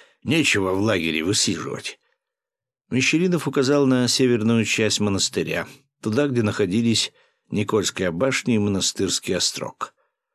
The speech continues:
Через проезд Спасских ворот воевода видел фигуры снующих по северному двору стрельцов.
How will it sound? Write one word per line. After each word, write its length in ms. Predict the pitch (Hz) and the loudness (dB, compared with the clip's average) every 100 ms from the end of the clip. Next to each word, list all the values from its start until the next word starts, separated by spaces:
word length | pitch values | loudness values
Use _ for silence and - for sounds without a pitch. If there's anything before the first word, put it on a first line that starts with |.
| _ | _
Через 320 | - 120 107 | -2 0 0
проезд 420 | - 110 107 98 | 0 0 0 0
Спасских 540 | - - 104 - 135 - | -2 -2 -2 -2 -4 -2
ворот 340 | 110 160 175 | 0 0 0
воевода 420 | 107 95 104 104 | 0 0 2 2
видел 300 | 107 113 107 | 2 2 0
фигуры 560 | 98 110 101 113 113 107 - | 0 -2 0 2 2 0 -4
снующих 640 | - 101 104 104 - 95 | -4 0 0 0 0 -2
по 120 | - | -2
северному 540 | 76 110 104 104 104 104 | -2 0 0 0 0 0
двору 300 | 95 95 90 | 0 -2 -2
стрельцов. 760 | - 92 85 - - - - | -4 -4 -4 -4 -6 -6 -12